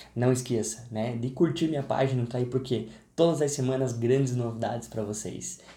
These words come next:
Independente da área que você trabalha, eu vou te trazer algumas dicas aqui importantíssimas de como você melhorar suas vendas. Então a primeira coisa que você tem que saber é o seguinte,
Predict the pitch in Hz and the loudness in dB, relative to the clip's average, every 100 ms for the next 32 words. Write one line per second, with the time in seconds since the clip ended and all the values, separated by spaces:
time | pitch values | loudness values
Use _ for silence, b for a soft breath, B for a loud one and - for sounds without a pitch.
0 | - 117 - 110 131 139 131 131 - 123 | -2 -2 0 -2 -2 0 0 0 -4 -2
1 | 123 110 101 104 104 - 113 110 110 113 | 0 0 -2 -4 -6 -6 -6 -2 0 2
2 | 117 113 110 127 131 113 110 107 127 135 | 0 0 0 -2 0 -2 -2 -2 -2 -2
3 | B B B - 131 127 127 139 139 135 | B B B -2 0 0 6 6 6 -2
4 | 127 127 123 - 123 120 120 - 110 - | -2 -4 -6 -6 -8 -8 -8 -12 -12 -6
5 | 123 127 117 117 117 117 110 110 113 104 | -2 -2 -4 -6 -4 -2 -2 -2 -4 -4
6 | 104 101 107 - - 180 254 220 190 180 | -4 -6 -8 -6 2 4 6 8 6 4
7 | - 151 143 123 110 135 135 B B B | 0 -4 -2 -2 2 2 2 B B B
8 | 120 117 113 107 82 - | -4 -2 -4 -6 -8 -12